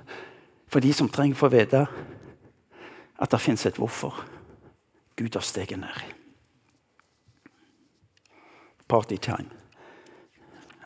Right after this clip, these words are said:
Advent er partytime. Litt, litt fremmed ord må vi ha. Advent er partytime.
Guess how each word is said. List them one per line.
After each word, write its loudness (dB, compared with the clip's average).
Advent 2
er -2
partytime. -4
Litt, 0
litt 2
fremmed 0
ord -4
må -2
vi -6
ha. -8
Advent 4
er -2
partytime. -2